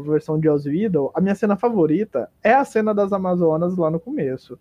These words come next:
E aí, essa cena das Amazonas no Snyder Cut é mil vezes melhor. Ela, tipo assim, parece que a gente viu algo incompleto, e essa ela tá completa. E, um,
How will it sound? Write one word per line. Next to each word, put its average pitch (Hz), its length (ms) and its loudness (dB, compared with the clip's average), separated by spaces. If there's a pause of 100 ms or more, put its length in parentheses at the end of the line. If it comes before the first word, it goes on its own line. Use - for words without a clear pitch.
(400)
E 165 80 4
aí, 196 380 2
essa 233 320 0
cena 185 480 0
das 165 220 0
Amazonas 151 800 -4
no 156 260 -4
Snyder 160 440 0
Cut 180 480 -6
é 359 120 0
mil 285 480 -2
vezes 180 420 2
melhor. 165 680 0 (160)
Ela, 160 300 4
tipo 180 220 -2
assim, 190 260 0
parece 170 240 4
que 180 60 2
a 185 40 4
gente 190 180 -2
viu 208 160 6
algo 208 260 4
incompleto, 202 840 2
e 160 140 4
essa 185 320 2
ela 208 180 4
tá 190 220 -2
completa. 165 720 -2 (500)
E, 175 120 4
um, 185 200 2